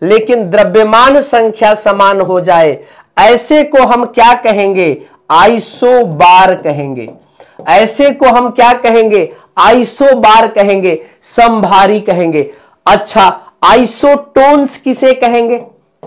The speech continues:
इसमें न्यूट्रॉन की संख्या क्या होती है? समान होती है, न्यूट्रॉन समान होते हैं। आइसो इलेक्ट्रॉनिक में क्या होता है?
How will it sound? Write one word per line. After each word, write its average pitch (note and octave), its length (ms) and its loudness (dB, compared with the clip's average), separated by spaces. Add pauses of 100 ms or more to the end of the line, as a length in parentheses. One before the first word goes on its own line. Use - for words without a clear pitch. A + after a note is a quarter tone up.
(400)
इसमें B3 380 -2
न्यूट्रॉन B3 760 0
की C4 200 -4
संख्या A#3+ 440 -2
क्या A#3 220 0
होती A3 320 0
है? G#3+ 60 2
समान E3+ 440 -4
होती C3 260 -8
है, A2 80 -12 (380)
न्यूट्रॉन G#3+ 640 0
समान G3+ 400 -2
होते F3+ 260 -6
हैं। D#3 240 -8 (320)
आइसो B3 540 0
इलेक्ट्रॉनिक B3 960 0
में B3+ 240 -2
क्या B3 140 2
होता A#3 320 2
है? G3+ 340 -2